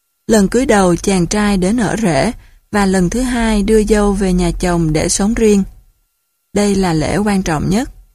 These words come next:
Người cậu có vai trò đặc biệt trong việc dựng vợ gả chồng cho cháu. Tục cưới xin của người Kháng lần lượt trải qua các lễ thức sau: dạm hỏi,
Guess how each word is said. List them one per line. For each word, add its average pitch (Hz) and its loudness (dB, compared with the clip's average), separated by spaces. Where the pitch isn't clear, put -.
Người 208 2
cậu 143 -2
có 190 -4
vai 233 -2
trò 190 -4
đặc 170 -4
biệt 170 0
trong 208 0
việc 185 -2
dựng 160 0
vợ 147 -4
gả 143 -4
chồng 175 -2
cho 170 -4
cháu. 170 -2
Tục 202 0
cưới 214 4
xin 220 2
của 185 0
người 220 0
Kháng 180 -4
lần 208 2
lượt 175 0
trải - -2
qua 214 -2
các 240 -6
lễ 185 0
thức 262 -4
sau: 202 0
dạm 170 0
hỏi, 170 -2